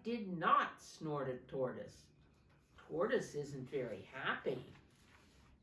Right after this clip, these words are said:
Tortoise, look here, Tortoise is getting water in his shell. Bear's trying to swim and comes out of the water. But Tortoise is not very happy. Let's see what happens.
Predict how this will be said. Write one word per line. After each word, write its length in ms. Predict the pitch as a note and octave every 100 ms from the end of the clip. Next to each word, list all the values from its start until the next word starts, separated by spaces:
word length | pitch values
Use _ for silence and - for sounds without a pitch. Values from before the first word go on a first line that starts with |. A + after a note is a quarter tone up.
| -
Tortoise, 440 | - D3+ F#3+ G#3+ - - - - - _
look 180 | - -
here, 260 | F4+ F#4 - - -
Tortoise 440 | - G#3 F#4 F4 -
is 140 | D3
getting 400 | - F#3+ D#3+ C#3+
water 480 | C#3 E3 B3 B3 E3+
in 60 | D3
his 180 | B2+
shell. 720 | - - F#3+ C4 C4 - - - - - - - - D3
Bear's 380 | E3+ B3 F#4+
trying 380 | - G#3 F#3+ E3+
to 80 | D3
swim 600 | C#3+ E3 G3 F4+ E4+ F#3+ - - - - -
and 160 | F3+
comes 280 | A3 F#3+ F#3
out 220 | F#3+ A#3
of 100 | F#4
the 60 | C4
water. 480 | E3+ D#3 C3 B2 - - - - - - - -
But 120 | F#3+ -
Tortoise 840 | - - B3+ G#4+ G4 F3+ - - - - D3
is 100 | B2 - D3 C3+ C3+
not 440 | D3 F#3 F#3+ A3 -
very 420 | A3+ A3+ A#3+ B3+ B3+
happy. 680 | A#3+ C4 - F3+ E3+ F#3+ - - _ _ _ - - _ _ _ _ -
Let's 240 | F3+ - -
see 280 | B3+ B3+ B3
what 220 | G#3+ G3+
happens. 640 | G3+ G3+ - B2 G#2 -